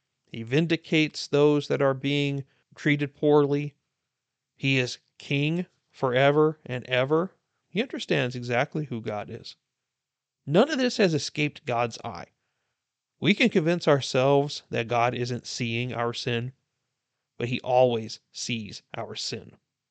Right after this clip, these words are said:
He is everywhere, and he knows everything. There is no way that we can sin, and he's not aware of it. That should scare us to some degree,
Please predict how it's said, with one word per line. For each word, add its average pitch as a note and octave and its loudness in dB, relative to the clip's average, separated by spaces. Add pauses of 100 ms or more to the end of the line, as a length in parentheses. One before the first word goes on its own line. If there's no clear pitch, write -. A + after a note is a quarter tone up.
(880)
He B2 -6
is B2+ -2
everywhere, C3+ 4 (160)
and A#2 -8
he A#2 -8
knows A#2 -4
everything. A#2 -8 (1400)
There B2 -6
is A#2+ -8
no A#2+ 0
way C3+ 4 (180)
that G#2+ -4
we B2 0
can C3 -4
sin, A2+ -4 (260)
and A#2 -12
he's A2 -10
not G#2+ -8
aware A#2 -2
of A2 -10
it. - -16 (1700)
That - -6
should A3+ -6
scare D#3+ 2
us - -14
to - -10
some B2+ 0
degree, G#2+ -12